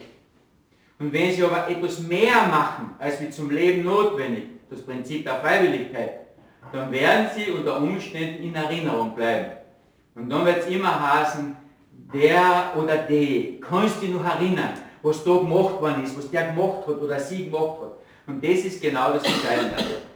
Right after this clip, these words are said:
Was wird von uns Menschen bleiben? Das ist Geschichte. Und das ist das, wo, nichts Falsches, sondern für sich sagt, wenn jemand Musik macht und macht ein Musikstück, was immer wieder gespielt wird, bleibt man in Erinnerung.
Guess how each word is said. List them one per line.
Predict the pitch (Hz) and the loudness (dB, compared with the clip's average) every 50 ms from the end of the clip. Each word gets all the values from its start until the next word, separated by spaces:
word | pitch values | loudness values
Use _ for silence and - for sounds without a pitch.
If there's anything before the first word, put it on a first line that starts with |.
| - - | -18 -8
Was | 113 135 139 156 - - 156 160 | -2 2 2 2 2 0 -2 0
wird | 175 180 175 156 | 0 0 0 -2
von | 151 139 | -8 -8
uns | 139 135 131 127 | -8 -8 -10 -10
Menschen | 123 123 - 135 131 - 147 139 | -8 -8 -8 -8 -8 -10 -10 -10
bleiben? | 127 120 110 - - - - - - | -6 -6 -4 -4 -6 -8 -12 -12 -10
Das | 117 123 160 | -10 -10 -10
ist | 160 - - | -12 -10 -10
Geschichte. | 170 156 - 170 147 - - - - - - _ _ _ _ _ _ _ - - - - - | -10 -8 -6 -6 -8 -8 -8 -12 -16 -20 -20 _ _ _ _ _ _ _ -20 -20 -20 -16 -14
Und | 131 123 131 | -10 -4 2
das | 160 | 2
ist | 185 190 190 - - 175 | 4 4 2 0 2 2
das, | 190 196 - - - - - - - - - - | 2 2 2 0 -4 -6 -10 -16 -20 -20 -18 -14
wo, | 139 143 143 - - - | -10 -10 -10 -8 -8 -8
nichts | 160 160 160 165 - - | -4 -4 -4 -4 -6 -8
Falsches, | - 151 143 165 190 - - 185 - | -4 2 2 4 4 2 0 -2 -2
sondern | 175 165 180 190 196 190 - | -2 -2 -2 -2 -4 -4 -4
für | 180 180 180 | -2 -2 0
sich | 180 175 - - | 0 -2 -2 0
sagt, | 170 170 175 160 156 156 | 2 2 2 2 2 -2
wenn | 151 147 | -4 -2
jemand | 147 156 165 170 165 156 147 | -2 -2 -2 -2 -4 -6 -6
Musik | 147 139 139 139 160 190 185 - - - | -6 -6 -6 -4 -4 -4 -4 -4 -6 -4
macht | 180 185 190 190 - 151 | -2 -2 -2 -2 -4 -6
und | 151 143 143 | -8 -8 -6
macht | 156 160 156 156 | -4 -4 -4 -4
ein | 151 143 139 | -4 -6 -4
Musikstück, | 139 139 - 185 190 185 - - 185 190 190 - - - - - _ _ _ _ _ _ _ _ _ _ _ _ _ - - | -6 -6 -6 -6 -6 -6 -8 -8 -8 -8 -8 -8 -14 -18 -20 -20 _ _ _ _ _ _ _ _ _ _ _ _ _ -10 -4
was | 165 156 160 196 | 0 0 0 0
immer | 202 196 202 196 190 190 190 | 0 -2 0 2 2 2 4
wieder | 180 180 175 170 | 4 4 4 4
gespielt | 156 151 - - - 170 175 185 190 185 - | 2 -2 -4 -4 -4 -2 -2 0 -2 -2 -2
wird, | 185 190 185 185 190 | 0 0 0 0 0
bleibt | - 131 123 123 120 139 | 0 0 0 0 0 -2
man | 143 147 156 | -4 -4 -4
in | 160 170 | -2 -2
Erinnerung. | 175 175 175 180 190 196 196 180 - - 143 135 104 - - | 0 0 2 2 2 2 2 2 2 2 0 0 -2 -6 -10